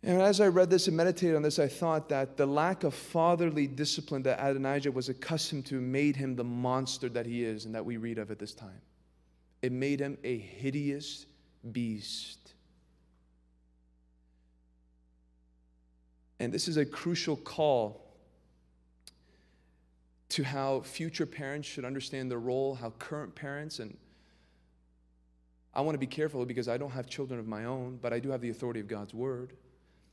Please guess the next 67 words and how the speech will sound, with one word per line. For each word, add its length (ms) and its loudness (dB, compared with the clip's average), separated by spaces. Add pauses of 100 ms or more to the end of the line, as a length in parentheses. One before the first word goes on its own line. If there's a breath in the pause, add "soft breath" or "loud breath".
(260 soft breath)
I 80 -8
don't 80 -4
want 100 -4
to 80 -8
speak 220 -10
from 120 -8
my 120 -6
experience 500 -8
or 80 -4
lack 240 -6
of 160 -4
it. 60 -6
I 40 -8
want 160 -8
to 60 -10
speak 220 -12
on 100 -8
what 120 -10
the 60 -10
Bible 300 -10
says. 240 -10
But 300 -2 (960 loud breath)
I'm 80 -4
sure 160 -4
you 80 -2
can 140 -2
all 120 4
agree 200 0
that 260 -2
you 80 -2
don't 120 0
need 100 0
to 60 0
have 200 -4
a, 80 -4 (460)
a 80 -10
child 560 -2
to 100 -8
know 200 -2
that 140 -4
if 140 -10
you 60 -4
give 260 -2
somebody 500 -4
anything 340 -6
that 120 -8
they 80 -6
want, 400 -8 (100)
it's 160 -18
not 140 -8
a 60 -8
good 120 -10
idea. 420 -16 (1900)
I 40 -8
don't 80 -4
think 120 -2
you 60 0
need 100 0
to 60 0
pick 180 -8
up 100 -4
a 40 -6
book 460 -4
or 80 -4
talk 280 -8
to 160 -4
a 60 -8